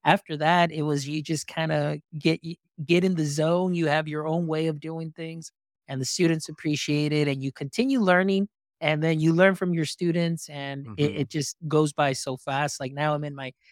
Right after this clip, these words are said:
Speaker 1: seventh, starting my seventeenth year in education now, and, you know, it's, it's
Speaker 2: Yes.
Speaker 1: amazing. It is amazing, and, you know, it is definitely has, it has been a worthwhile experience, and it's still a learning
Speaker 2: I agree.
Speaker 1: experience for many of us, and that's what keeps it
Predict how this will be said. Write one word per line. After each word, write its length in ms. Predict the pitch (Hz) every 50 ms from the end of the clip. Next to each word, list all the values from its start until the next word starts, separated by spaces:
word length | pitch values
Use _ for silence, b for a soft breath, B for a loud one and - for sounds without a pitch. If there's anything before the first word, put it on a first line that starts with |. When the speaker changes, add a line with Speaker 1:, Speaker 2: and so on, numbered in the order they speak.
| b _
Speaker 1:
seventh, 400 | - - - 185 185 196 185 -
starting 320 | - - 208 208 220 202
my 100 | 180 156
seventeenth 680 | 135 - - 190 190 196 185 165 - - 170 156 - -
year 320 | - 147 151 170 170 180 175
in 120 | 156 147 151
education 760 | 156 151 147 139 135 _ 151 151 170 - - - 139 135 143 - _ _ _ _ _ _
now, 440 | 165 147 151 147 143 143 143 143 156 - _
and, 500 | 165 160 160 160 156 156 156 151 147 - - _ -
you 180 | 170 165 170
know, 220 | 165 165 165 165 165
it's, 200 | 160 - - _ -
it's 180 | 175 165 -
Speaker 2:
Yes. 460 | 190 151 135 117 160 160 190 254 269 233
Speaker 1:
amazing. 400 | 185 185 170 139 131 131 127 131 _ _ _ _ _ _ _ _ -
It 160 | 165 156 170
is 160 | 175 175 165
amazing, 720 | 160 160 165 165 170 180 180 180 160 156 143 139 139 139
and, 260 | 135 135 135 139 151 151
you 160 | 160 160 160
know, 120 | 156 156
it 120 | 151 147 147
is 140 | 147 143 -
definitely 460 | - 151 156 - - 165 160 151 147
has, 380 | 135 143 156 151 147 151 - - _
it 120 | 170 156
has 200 | 156 170 185 175
been 180 | 165 170 180 170
a 40 | 160
worthwhile 540 | 143 143 147 160 - - - 156 151 151 147
experience, 640 | 139 - - - - 139 143 156 165 175 175 -
and 80 | 165 160
it's 160 | 165 156 -
still 300 | - - 185 185 190 196
a 80 | 190 185
learning 340 | 165 156 156 175 180 175 170 160
Speaker 2:
I 60 | 98
agree. 280 | 92 - 165 156 160 160
Speaker 1:
experience 140 | 160 - b b b b _ _ _
for 120 | - 147
many 280 | 143 143 151 165 170 160
of 120 | 139 127
us, 280 | 131 127 135 139 - -
and 120 | 135 135
that's 300 | 139 135 135 - - -
what 200 | 151 143 147 143
keeps 260 | - - 156 - -
it 100 | 143 131